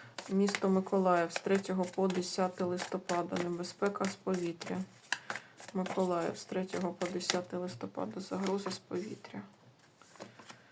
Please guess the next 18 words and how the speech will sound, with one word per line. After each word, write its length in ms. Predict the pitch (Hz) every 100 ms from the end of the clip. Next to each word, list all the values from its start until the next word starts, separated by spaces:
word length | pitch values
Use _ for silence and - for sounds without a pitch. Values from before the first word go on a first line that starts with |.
| - - - - - - - - - - - - - - - - 247
Мгм. 520 | 226 202 196 202 220 233 - - - - 208
Мгм. 500 | 208 196 196 214 208 - - -
Біля 360 | 196 190 190 190
води 340 | 196 185 196
знов. 240 | - 170 185 - - - - - - - - - - - - - 208
Розвідка 720 | 220 233 202 196 - 180 -
або, 580 | 175 175 190 185 180 - -
м, 240 | 180 170 175
зрадники 600 | 190 180 190 175 - 175
біля 280 | 185 175
води, 260 | 180 185 220
торговельні 560 | 220 185 185 196 196 185
центри. 380 | - 170 -
Миколаїв 520 | 170 175 - 196 185 180
також 420 | 180 175 180 -
обережно, 420 | 190 185 190 - -
коли 180 | 175 170
тривога. 500 | 175 170 170 185